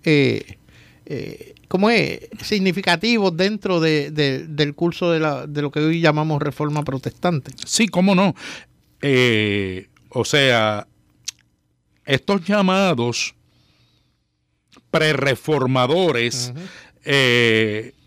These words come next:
Speaker 2: o sea, pues realmente, real-, realmente, pues jugaron, jugaron un rol, eh, ¿verdad? Sumamente importante, muy importante,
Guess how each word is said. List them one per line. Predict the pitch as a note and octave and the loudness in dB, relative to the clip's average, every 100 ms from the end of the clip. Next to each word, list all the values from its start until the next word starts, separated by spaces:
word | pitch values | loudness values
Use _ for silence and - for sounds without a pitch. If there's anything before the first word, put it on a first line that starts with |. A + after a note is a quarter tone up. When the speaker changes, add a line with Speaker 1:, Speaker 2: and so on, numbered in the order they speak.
| _ | _
Speaker 2:
o | B2 A2 | -2 0
sea, | C#3+ C#3+ C3 | 2 4 2
pues | - A#2 A2 | 2 -2 -2
realmente, | G#2+ A2+ A2 A#2+ D3 E3 D#3+ E3+ G3 G#3+ - C3 C3+ - _ _ | -4 -2 2 2 2 0 0 0 0 -2 -2 -4 -4 -8 _ _
real-, | - A2 G#2+ A#2+ B2+ C#3 - | -4 -2 0 0 0 -2 -2
realmente, | A2+ G#2+ A2 B2+ C#3+ F3 F3+ E3+ | -2 0 -2 0 0 0 0 0
pues | D#3+ | 2
jugaron, | B2+ A2 B2+ D3 D#3+ B2+ - - - _ | 0 0 0 0 -2 -4 -14 -20 -20 _
jugaron | - C3 A2 B2 C#3 D3+ D#3 - _ _ _ _ _ _ _ _ _ _ - | -2 0 2 0 2 0 -2 -4 _ _ _ _ _ _ _ _ _ _ -8
un | D3 E3 D3+ | -2 0 0
rol, | E3+ F3+ G#3+ - _ - | 0 0 0 -6 _ -4
eh, | A#2+ A#2 A#2 A2+ | 0 2 2 0
¿verdad? | G#2 A#2 E3+ | -2 0 0
Sumamente | E3 E3+ E3 F3 - E3+ - _ _ - | 0 0 0 -2 -2 -4 -4 _ _ 0
importante, | F#3+ F#3 F3 C#3+ C3+ B2+ A2 - - _ - _ | 0 2 0 0 -6 -8 -8 -18 -20 _ -20 _
muy | B2 C3+ E3+ G#3+ - _ _ - | 0 2 4 2 -4 _ _ -4
importante, | E3 F#3 G#3 F#3+ G#3+ G#3+ G3 - D#3 | -2 0 -2 0 0 0 0 0 -2